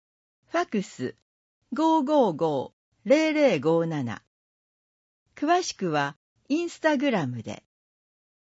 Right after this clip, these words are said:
二次元コードがあります。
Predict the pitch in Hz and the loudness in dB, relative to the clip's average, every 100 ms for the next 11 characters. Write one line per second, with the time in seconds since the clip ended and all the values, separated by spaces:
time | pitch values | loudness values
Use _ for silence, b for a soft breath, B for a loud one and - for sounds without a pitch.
0 | _ - 254 262 320 330 320 294 320 302 | _ -2 0 0 -2 -2 0 0 0 0
1 | 196 156 131 127 - - 156 151 143 143 | 0 -2 -6 -8 -8 -8 -6 -6 -6 -8
2 | - - | -14 -20